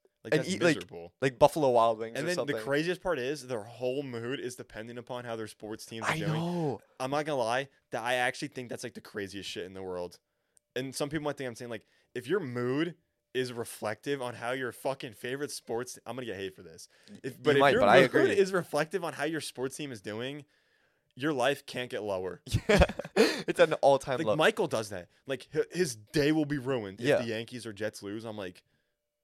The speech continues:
Speaker 1: "Dude, you're a
Speaker 2: It's,
Speaker 1: fucking loser."
Speaker 2: it's not that deep,
Speaker 1: <laughs> Liter-,
Speaker 2: yeah.
Speaker 1: you're literally a loser, not just, like, your team. You're a loser.
Speaker 2: <laughs> It's, it's, uh, yeah, it's, I'm gonna say it. It's absurd.
Speaker 1: It is. It's ri-, and the, the, the, um, the host of Hot Wings.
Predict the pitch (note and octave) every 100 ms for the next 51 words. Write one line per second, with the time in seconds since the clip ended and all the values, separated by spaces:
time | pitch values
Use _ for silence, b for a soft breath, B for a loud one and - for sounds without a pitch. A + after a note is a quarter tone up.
0 | _ _ - C#3 G3 G#2+ G2+ D3 C3+ G2+
1 | G2+ A2+ B2+ C#3 - - F3+ F3 F3 D3
2 | D3 C3+ D3 C#3 A#2+ F#3+ - A#3+ G#3 G3+
3 | E3 A3 A3 G#3 F#3 D#3+ F3 C#3 A2 C3
4 | D#3 D#3+ E3+ D3+ C3 - C3+ G#2 C3 C#3
5 | C3+ C3 B2 - B3 - G3 - B B
6 | B G4+ G4+ D#4+ A3+ _ _ F3 - -
7 | F3+ E3+ - D2+ - D3 D#3+ - D3+ -
8 | - _ _ _ _ _ _ - A#2+ A#2+
9 | - D3+ - - - B2+ - D3 G#2+ _
10 | - C#3 E3 A#2+ C3+ - C3 - A2+ A#2
11 | A#2+ b - F3+ E3+ D3+ C#3 - C3+ D3+
12 | D3+ C3+ A2+ B2+ C3 D#3 C#3+ - A#2+ B2
13 | E2+ F2 F2 -